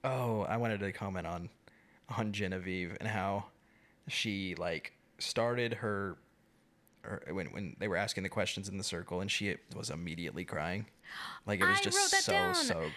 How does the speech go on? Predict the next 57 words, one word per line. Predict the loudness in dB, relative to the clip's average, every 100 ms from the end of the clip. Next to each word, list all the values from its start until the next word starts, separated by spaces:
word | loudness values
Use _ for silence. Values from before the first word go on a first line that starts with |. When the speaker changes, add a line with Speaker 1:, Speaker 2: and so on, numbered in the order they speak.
| -10 -16
Speaker 1:
fast. | -16 -6 -2 0 0 -2 -4 0
Speaker 2:
I | 2
said, | 2 2
"Genevieve, | 2 2 2 2 2
I | 2
feel | 0
like | 0
she's | 0
always | 0 0
on | 0
the | 0
brink | 0 0
of | -2
tears." | 0 0 0 -2 2
Speaker 1:
Yeah. | 4 4 2 2
Speaker 2:
And | 0
even | 2 2 2
when | 2
she's, | 2
like, | 0 2
talking | -2 0 0 2
to | 2 0 -12 -20 -2
Clayton, | 0 2 4
I | 4
always | 4 2
feel | 0
like |
she's, | 0 0
like, | 0 0
her | 0
lip | 2 2
is | 0
quivering. | 0 0 0 -2 0 2
Speaker 1:
It | 4
is. | 6 6 4 -2 -8 -4
She | 2 4 6
has, | 6 4
like, | 2
a | 4
nervous | 4 4 4 2 4
affect | 4 6 4 4 2 -4
to | 2 4
her, | 4
it | 4 2
seems | 0 0 2
like. | 2 2 2
She | 4 6
really | 6 6
does. | 6 4
And | 4
I | 2
think | 4 2
it's | 4
what | 2 2 -6 -20 _ -4
I | -2
kinda | 2 4 4
like. | 4 2 0 -8